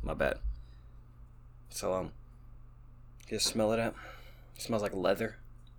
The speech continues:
And let's, let's light it. Let's light it. So how are you guys doing today? Uh, at least this lighting process takes a little bit, so kinda just stalling for time.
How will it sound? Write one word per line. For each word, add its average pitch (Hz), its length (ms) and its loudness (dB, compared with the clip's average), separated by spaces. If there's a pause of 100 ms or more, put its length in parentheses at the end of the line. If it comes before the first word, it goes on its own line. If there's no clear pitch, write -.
(240)
And 92 100 -8
let's, - 280 -6 (100)
let's - 160 -8
light 120 200 4
it. - 140 -8
Let's - 140 -8
light 101 200 4
it. - 680 0 (1900)
So 160 140 2
how 175 100 12
are 170 80 12
you 170 140 10
guys 120 180 12
doing 101 240 8
today? 87 300 4 (100)
Uh, 107 40 10
at 113 220 10
least 151 260 6
this 131 280 8 (160)
lighting 123 300 12
process 117 320 8
takes - 180 2
a 113 60 4
little 120 120 10
bit, 110 200 8
so 98 240 6 (600)
kinda 104 240 4
just 95 180 2
stalling 98 280 6
for 104 100 -4
time. 95 280 0